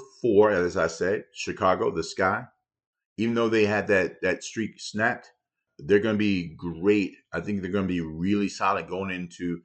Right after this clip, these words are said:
the second half of the season, especially after the Olympics, barring injuries, especially to Candace Parker, who is still as versatile and great late in her career as she ever was.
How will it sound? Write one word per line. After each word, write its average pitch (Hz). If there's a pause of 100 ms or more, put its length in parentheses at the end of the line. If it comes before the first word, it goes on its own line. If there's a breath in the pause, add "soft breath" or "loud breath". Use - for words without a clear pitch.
(220 soft breath)
the 98
second 107
half 98
of 92
the 87
season, 92 (240)
especially 101
after 92
the 87
Olympics, 92 (420 soft breath)
barring 98
injuries, 87 (100)
especially 98
to -
Candace 90
Parker, 82
who 82
is 80
still 98 (180 loud breath)
as 85
versatile 95
and 80
great 98
late 101
in 95
her 92
career 92
as 80
she 76
ever 87
was. -